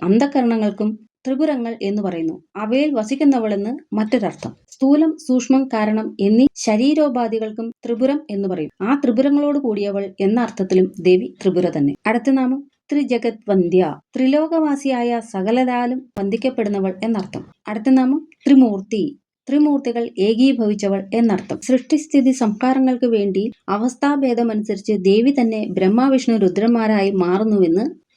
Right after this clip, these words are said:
സാരം. മറ്റൊന്ന് മൂന്ന് വയസ്സുള്ള ബാലികയ്ക്ക് ത്രിമൂർത്തി എന്നു പേർ. ചുവപ്പ്, വെളുപ്പ്,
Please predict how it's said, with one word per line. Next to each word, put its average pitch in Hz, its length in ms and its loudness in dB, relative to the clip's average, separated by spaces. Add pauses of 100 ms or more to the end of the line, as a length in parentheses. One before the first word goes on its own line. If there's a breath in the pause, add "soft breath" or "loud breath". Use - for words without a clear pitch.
സാരം. - 440 -4 (100)
മറ്റൊന്ന് 277 720 2
മൂന്ന് 311 280 4
വയസ്സുള്ള 247 360 -4
ബാലികയ്ക്ക് 208 800 -4 (140)
ത്രിമൂർത്തി 240 420 4
എന്നു 196 260 0
പേർ. - 160 -8 (320 soft breath)
ചുവപ്പ്, 247 680 0
വെളുപ്പ്, 254 600 0